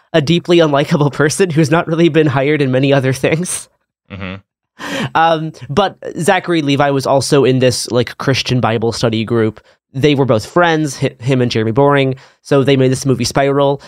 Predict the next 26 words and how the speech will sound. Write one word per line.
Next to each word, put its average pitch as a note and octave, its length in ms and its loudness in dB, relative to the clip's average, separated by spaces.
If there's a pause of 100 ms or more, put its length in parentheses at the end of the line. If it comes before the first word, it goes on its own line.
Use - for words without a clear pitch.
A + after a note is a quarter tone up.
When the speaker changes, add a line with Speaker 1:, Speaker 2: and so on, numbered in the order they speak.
(240)
Speaker 1:
It E3 240 2
grossed F3 500 2
just A3+ 520 0
over F3+ 360 4
three F#3+ 360 -2
thousand D#3+ 440 0
dollars. G#2 540 -2 (1120)
So, D#3+ 360 2 (500)
not G#3 260 2
the G#3+ 100 0
smash E3+ 360 -2 (120)
Speaker 2:
Wow. D3+ 60 2
Speaker 1:
hit A2+ 200 -2
that, C3+ 360 0
you D3 120 0
know, B2 380 0
you C3+ 180 -2
would, C#3 260 2
you, D3+ 280 2
you, E3+ 220 0 (100)
you F3+ 120 2
would F#3 80 4
hope E3+ 220 0
for, A2 440 -4
for C3+ 200 0
your A#2+ 300 -2